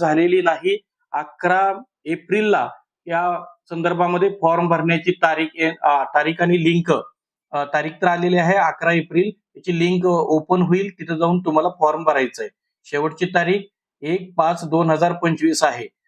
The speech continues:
आणि याच पीडीएफ मध्ये जनरल इन्स्ट्रक्शन्स ज्या आहेत, norms and condition, त्या सुद्धा इथे दिलेल्या आहेत,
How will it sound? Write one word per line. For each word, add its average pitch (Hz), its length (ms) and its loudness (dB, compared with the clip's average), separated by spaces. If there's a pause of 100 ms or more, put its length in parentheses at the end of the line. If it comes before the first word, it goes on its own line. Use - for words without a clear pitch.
(120)
आणि 160 240 -6
याच 180 260 0
पीडीएफ 185 360 2
मध्ये 185 360 2 (340)
जनरल 175 360 0
इन्स्ट्रक्शन्स 190 760 0
ज्या 170 220 2
आहेत, 151 360 0 (380)
norms 160 420 -4
and 170 180 -2
condition, 147 480 -2
त्या 151 140 0
सुद्धा 160 200 -2
इथे 165 180 0
दिलेल्या 160 440 2
आहेत, 156 240 -4